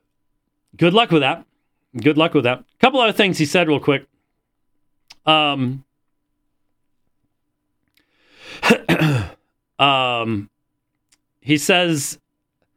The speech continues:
it's interesting. He quoted John Owen. <clears throat> Listen to this.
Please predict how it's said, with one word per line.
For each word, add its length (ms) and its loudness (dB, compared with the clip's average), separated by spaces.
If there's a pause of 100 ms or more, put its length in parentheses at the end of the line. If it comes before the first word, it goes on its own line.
it's 320 0
interesting. 500 0 (200)
He 120 2
quoted 300 0
John 240 2
Owen. 360 -4 (100)
<clears throat> 80 -20 (320)
Listen 220 0
to 60 -2
this. 140 -12